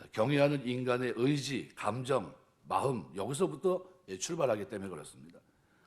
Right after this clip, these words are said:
하나님을 경외함으로 얻을 수 있는 신적 지혜는 인간 영혼의 구원과 축복의 근거가 된다는 것을 생각해 볼 때, 그것을 얻기 위해 애쓰는 자야말로 진정 자기 영혼을 사랑하는 자라 하기에 부족함이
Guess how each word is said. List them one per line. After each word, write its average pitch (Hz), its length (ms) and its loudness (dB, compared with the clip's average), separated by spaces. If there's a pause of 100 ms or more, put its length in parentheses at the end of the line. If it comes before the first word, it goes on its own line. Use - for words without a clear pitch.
(160)
하나님을 175 520 2
경외함으로 151 640 2
얻을 131 220 2
수 - 140 -8
있는 135 160 -4
신적 143 420 -8
지혜는 117 460 -4 (800)
인간 165 560 2
영혼의 139 440 2
구원과 120 440 -2
축복의 170 460 0
근거가 139 320 0
된다는 120 380 -4
것을 127 380 -6 (260)
생각해 156 400 0
볼 110 220 -2
때, 104 260 -4 (480)
그것을 160 420 8
얻기 143 480 6
위해 127 220 4
애쓰는 117 540 0
자야말로 107 640 -2
진정 143 720 0
자기 135 320 2
영혼을 143 460 2
사랑하는 180 540 0
자라 151 260 2
하기에 131 240 -2
부족함이 117 560 -4